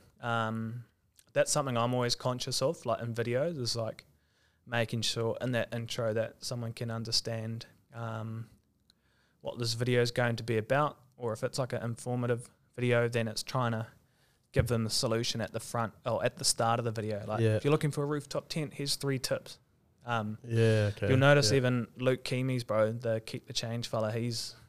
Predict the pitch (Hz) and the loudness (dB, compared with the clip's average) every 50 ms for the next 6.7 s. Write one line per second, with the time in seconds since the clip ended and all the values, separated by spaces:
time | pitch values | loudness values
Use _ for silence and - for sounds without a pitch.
0 | _ _ _ _ _ - 120 117 - - 123 120 117 117 - - - - 113 113 | _ _ _ _ _ -10 -10 -10 -6 -4 -4 -2 0 0 0 0 0 0 -2 -2
1 | 120 120 113 120 120 123 113 107 - - - 117 113 107 107 104 104 95 - - | -4 -2 -2 -2 -2 0 -2 -2 -6 -6 2 4 6 6 6 6 4 0 -4 -10
2 | - _ 113 107 104 107 104 104 127 120 - - 120 127 123 - 135 117 110 117 | -20 _ -14 -6 -4 -4 2 4 4 4 4 2 0 -2 0 2 4 4 4 4
3 | 131 143 - - 113 110 101 - - _ _ _ _ _ _ _ _ _ _ _ | 2 0 -2 0 0 0 0 -4 -10 _ _ _ _ _ _ _ _ _ _ _
4 | 127 110 - - 127 117 110 - - - 127 123 123 120 117 117 117 120 120 117 | -20 -10 -4 -2 0 0 0 0 -2 0 0 0 2 2 2 2 0 0 0 0
5 | 120 117 120 110 104 101 127 95 117 117 - 143 143 135 - - 135 123 - - | 0 0 0 2 2 4 4 4 2 0 0 0 0 2 2 2 2 0 0 0
6 | 139 117 - 120 120 117 - - 131 123 - 135 - - | 0 0 0 -2 -6 -4 -2 -2 -2 -2 -2 -4 -6 -6